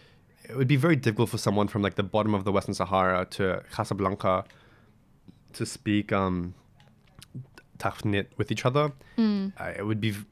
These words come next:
Speaker 1: like, the same script, but, uh, otherwise wouldn't probably understand very much. Maybe some, uh, some words here and there, but no more than if you were trying to speak
Speaker 2: Mm.
Speaker 1: German to someone with your English background.
Speaker 2: Yeah, no, wow, that, that, that, that's a huge difference then. That, that's
Speaker 1: Yeah.
Speaker 2: massive.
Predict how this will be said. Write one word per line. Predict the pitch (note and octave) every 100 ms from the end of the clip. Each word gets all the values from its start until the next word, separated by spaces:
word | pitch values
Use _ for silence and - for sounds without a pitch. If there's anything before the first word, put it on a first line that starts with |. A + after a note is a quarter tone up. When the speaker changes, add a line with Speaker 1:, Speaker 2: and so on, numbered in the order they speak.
| A2
Speaker 1:
like, | G#2
the | G#2
same | - G#2+
script, | - - A2+ C#3 - -
but, | G#2+ F#2+
uh, | F#2+ F#2
otherwise | F#2+ G2 F#2 F#2 F#2 G2+
wouldn't | F#2+ -
probably | G2+
understand | G2 F#2 - F#2 F#2+
very | G2+
much. | G2+ -
Maybe | C#3 C#3+
some, | C3 A#2+ -
uh, | -
some | - A#2+ G2+
words | F#2+ F#2+ F#2 -
here | - G2
and | F#2+
there, | F#2 F#2
but | G2 - _ - - - - -
no | A2
more | A2 G#2 G#2
than | G2+ F#2+ G2
if | G2
you | G#2
were | G2
trying | - F#2
to | F#2+
speak | - G#3
Speaker 2:
Mm. | F#2+
Speaker 1:
German | G2+ G2 F#2
to |
someone | F#2 F#2+ F2+ F2+
with | F2+
your | F#2+ G2
English | G2+ F#2
background. | - F2+ F#2+ A2 - -
Speaker 2:
Yeah, | - G#3
no, | F#3 E3
wow, | A3+ G3
that, | A#3+
that, | B3+ D4
that, | C#4+
that's | B3 F#3+
a |
huge | F#3+ A3+ G3 -
difference | F#3+ - - -
then. | - C#2+
That, | G3+ G3
that's | G3+ F#3+
Speaker 1:
Yeah. |
Speaker 2:
massive. | F#3 G3 -